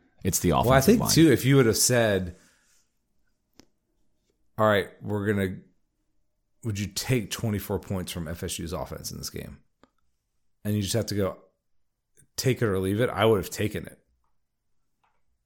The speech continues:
Speaker 2: Now, again, they had a chance to hold them for less, certainly. And some of the game dynamics shifted a little bit, and there's some, you know, there's some tough spots there. But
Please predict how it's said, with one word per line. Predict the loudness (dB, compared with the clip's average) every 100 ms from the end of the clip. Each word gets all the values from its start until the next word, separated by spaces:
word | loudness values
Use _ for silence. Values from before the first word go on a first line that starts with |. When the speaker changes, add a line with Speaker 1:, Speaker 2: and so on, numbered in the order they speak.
| _ -4
Speaker 2:
Now, | 0
again, | 2 4 4
they |
had | 4 2
a |
chance | 0 -2
to | -4
hold | -2 -2 -2
them | -4
for | -4 -4
less, | -4 -4 -4 -6 -6 -10
certainly. | -6 -2 -2 -4 -6 -10 -12 _ _ _ _ _ -6
And | -2
some | 0
of | -2
the |
game | 0 0 2
dynamics | 0 -2 -4 -4 -6 -10 -8
shifted | -4 -4 -4 -4
a |
little | -2 -2
bit, | -2 -2 -4
and | -4
there's | -6
some, | -6 -8 -10 -16 _ _ _ _ _ _ _ _ _
you | -4
know, | -4
there's | -4 -4
some | -4
tough | -2 -2
spots | -2 -2 -2 -2 -4
there. | -4 -4
But | 0 2 2 -2